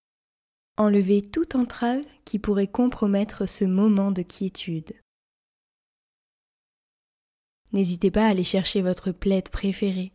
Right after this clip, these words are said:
votre oreiller ou votre bonnet de nuit si vous en avez un. Laissez aller vos émotions, vos ressentis et laissez-vous porter sans jugement autant que possible. Si des pensées parasites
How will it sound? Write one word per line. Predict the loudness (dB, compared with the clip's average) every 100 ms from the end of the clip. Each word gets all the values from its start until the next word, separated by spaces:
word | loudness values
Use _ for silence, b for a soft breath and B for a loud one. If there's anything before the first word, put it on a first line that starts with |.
| _ _ _
votre | -4 -2 -2 -2
oreiller | 2 4 2 2 -2 -4 _ _ _ _ _ _ _
ou | 2
votre | 4 2 2
bonnet | 4 4 4
de | 4 6
nuit | 6 6
si | 2 -4
vous | -2
en | -2 0
avez | 0 -2 -4
un. | -8 _ _ _ _ _ _ _ _ _ _ _ _ -4
Laissez | -2 0 0 0
aller | 0 -2 -2
vos | -2
émotions, | -2 0 0 0 -4 -4 -6 -8
vos | 0 2
ressentis | 4 2 2 -2 -2 -6 -6 0
et | 2
laissez-vous | 4 4 2 0 0 -4
porter | -2 -2 -4 -6 -6 -6 _
sans | -8 0 2
jugement | 4 2 2 0 -2 -8 _ _ -4
autant | -2 -2 -2 -4
que | -4
possible. | -6 -6 -6 -8 -10 -12 _ _ _ _ _ _ _ _ _ _ _ _ _ _ _ _ _ _ _ _ -14
Si | -8 -2
des | -2
pensées | 0 -2 -2 -2
parasites | 0 0 0 -4 -8